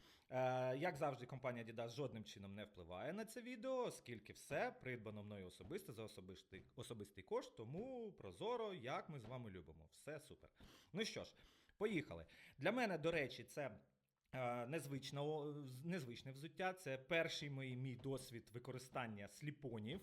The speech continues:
Тобто я сьогодні з вами перше буду дивитись сліпони. Що таке сліпони? Ну, в принципі, ті, хто розуміються в моді, знають, про що я кажу. Ті, хто не розуміються, будемо так казати, це взуття, яке було виготовлено,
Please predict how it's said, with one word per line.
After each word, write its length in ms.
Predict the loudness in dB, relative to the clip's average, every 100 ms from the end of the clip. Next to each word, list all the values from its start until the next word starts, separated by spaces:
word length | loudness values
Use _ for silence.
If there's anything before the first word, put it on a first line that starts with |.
| -2
Тобто 260 | -2 -2 -4
я 320 | 4 6 6
сьогодні 600 | 2 2 4 2 2 -2 -4 -16 -10
з 100 | 0
вами 340 | 4 4 2
перше 460 | 2 2 4 2 -2
буду 320 | -4 -6 -6
дивитись 600 | -4 -2 0 0 -2 -2 -14 -20 -12
сліпони. 540 | -2 0 2 2 0
Що 160 | 0 -2
таке 220 | -2 -2
сліпони? 440 | -4 -4 -2 0 0
Ну, 80 |
в 80 | 0
принципі, 540 | 0 -2 -2 -4 -4 -6 -16 -8
ті, 140 | -8
хто 220 | 0 0
розуміються 600 | 2 0 0 2 0 -2 2
в 60 |
моді, 440 | 4 2 2 0 0
знають, 460 | -2 0 2 0 0
про 120 | -4
що 140 | 0
я 100 | 0
кажу. 400 | 2 0 0 -2
Ті, 180 | -2 -6
хто 160 | -2 -2
не 100 | -2
розуміються, 560 | -2 -4 -4 -4 -2
будемо 240 | 0 0 0
так 160 | -2
казати, 300 | 0 -2 -4
це 280 | -6 0 0
взуття, 360 | 0 -4 0 2
яке 260 | 2 0
було 340 | -2 2 2 2
виготовлено, 800 | 2 0 -2 -2 -2 -2 -4